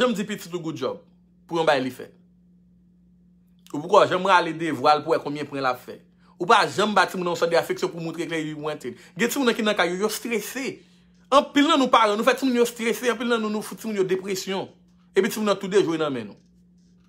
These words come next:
An pil ti moun an wè ki nan la riyan, pa boni, pa benan tet, non mabdi nou. An pil nan an wè ki nan la riyan, pa benan tet, pare an ou foute yo depresyon. E pi ti moun an tout sa la fe se, si, I wanna kill myself, I'm not loved, my parents don't love me.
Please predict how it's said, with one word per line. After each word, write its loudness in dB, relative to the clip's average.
An 6
pil 2
ti 0
moun -2
an 6
wè 6
ki -2
nan 6
la 8
riyan, 0
pa 4
boni, -2
pa 4
benan 0
tet, -4
non -4
mabdi -8
nou. -8
An 6
pil 0
nan 6
an 2
wè 2
ki 0
nan 4
la 6
riyan, -2
pa 4
benan -4
tet, -6
pare 4
an 4
ou 0
foute -6
yo -4
depresyon. -8
E 0
pi -2
ti -8
moun 0
an 0
tout -6
sa 4
la 2
fe 0
se, -2
si, -18
I 6
wanna 2
kill -10
myself, -6
I'm 4
not -2
loved, -2
my 2
parents 0
don't -2
love 0
me. -12